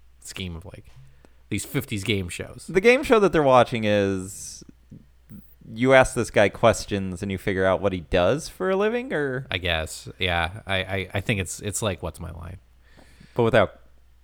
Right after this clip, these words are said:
Speaker 1: What
Speaker 2: Who used to host What's My Line?
Speaker 1: I don't know. Some guy. Jack.
Speaker 2: Some fucking guy.
Speaker 1: Jack
Speaker 2: Yeah.
Speaker 1: something or other.
Speaker 2: Sounds
Speaker 1: and he,
Speaker 2: right.
Speaker 1: like, died. Julianne's mom says that she doesn't like those Japanese people because they killed her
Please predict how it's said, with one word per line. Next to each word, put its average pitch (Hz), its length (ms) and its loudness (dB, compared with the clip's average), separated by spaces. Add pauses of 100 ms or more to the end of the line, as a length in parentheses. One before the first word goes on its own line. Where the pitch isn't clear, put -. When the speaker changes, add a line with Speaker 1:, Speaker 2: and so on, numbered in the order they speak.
(760)
Speaker 1:
What 127 140 -4
Speaker 2:
Who 220 40 0
used 190 300 -2
to 139 100 2
host 127 360 -2
What's 90 260 -4
My 87 120 -6
Line? 87 280 -8 (1040)
Speaker 1:
I 95 100 -18
don't 90 200 -16
know. 92 120 -14 (200)
Some - 200 -18
guy. 92 300 -12 (100)
Jack. 92 520 -8
Speaker 2:
Some 101 160 -8
fucking 92 360 -6
guy. 90 260 -6
Speaker 1:
Jack 92 300 -4
Speaker 2:
Yeah. - 80 -20
Speaker 1:
something 101 440 -10
or 98 100 -6
other. 98 280 -6
Speaker 2:
Sounds - 20 -12
Speaker 1:
and 92 160 -8
he, 92 60 -4
Speaker 2:
right. 90 80 -4
Speaker 1:
like, 90 240 -10
died. 87 440 -4 (600)
Julianne's 165 840 0
mom 151 280 2
says 139 320 -2
that 113 100 -4
she 165 240 -4
doesn't 160 240 0
like 151 240 -2
those 104 580 -2
Japanese 98 1160 -2
people 85 600 -4
because 92 320 -4
they 92 160 -2
killed 98 600 -2
her 101 340 -2